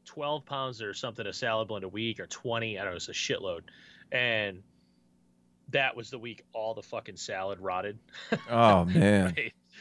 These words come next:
Speaker 1: So we made it happen, but then they cut it. They, they, they, I don't know. The guy came back with some shit about it was just, like,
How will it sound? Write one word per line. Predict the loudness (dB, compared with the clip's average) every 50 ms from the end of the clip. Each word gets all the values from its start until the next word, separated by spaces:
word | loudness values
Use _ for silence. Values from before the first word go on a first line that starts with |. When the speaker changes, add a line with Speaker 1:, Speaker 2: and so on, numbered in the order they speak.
| -16 -16 -14
Speaker 1:
So | -10 -4 0 0 2 2 2 0 -2 -4 -6 _ _ _ _ _ _ _ _ -12 -4
we | -4 -2 0
made | 2 0 2 2
it | 0 0
happen, | 0 -2 -2 -2 -6 -10 -16 -14
but | -16 -14 -12
then | -12 -12 -12
they | -12 -14
cut | -14 -10 -10 -8 -8
it. | -8 -10 -10
They, | -10 -10 -10 -10 _ _ _ _ _ -10
they, | -8 -8 -8 -6
they, | -4 -4 -4
I | -2 -2 -2 -2
don't | -4
know. | -6 -6
The | -10 -4
guy | -4 -4 -4
came | -4 -6 -8 -4
back | -4 -4 -4 -4
with | -8 -16
some | -16 -18 -18 -16
shit | -12 -12 -12
about | -10 -10 -10 -10 -10 -12
it | -14 -14
was | -14 -14 -12
just, | -12 -12 -10 -8
like, | -8 -10